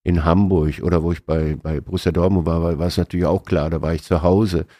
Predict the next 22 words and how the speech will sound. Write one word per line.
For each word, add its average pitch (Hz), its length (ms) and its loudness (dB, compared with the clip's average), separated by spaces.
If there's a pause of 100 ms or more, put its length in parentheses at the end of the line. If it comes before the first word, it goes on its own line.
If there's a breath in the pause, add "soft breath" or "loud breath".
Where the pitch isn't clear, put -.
(260 soft breath)
Ne, 85 200 0
Türkei 110 520 0
haben 98 200 0
die 92 80 0
Kinder 92 320 0
geliebt 80 440 -2
auch, 82 220 -4
das 87 200 -4
war 90 360 2
eine 85 320 -4
schöne 92 320 0
Zeit. 85 380 -2 (340 loud breath)
Und 98 160 2
am 90 120 2
meisten 87 400 0
auch 92 120 -4
Budapest, 95 640 0
muss 80 160 -2
ich 73 100 -6
sagen. 69 300 -8
Budapest 90 540 -2
war, 85 260 2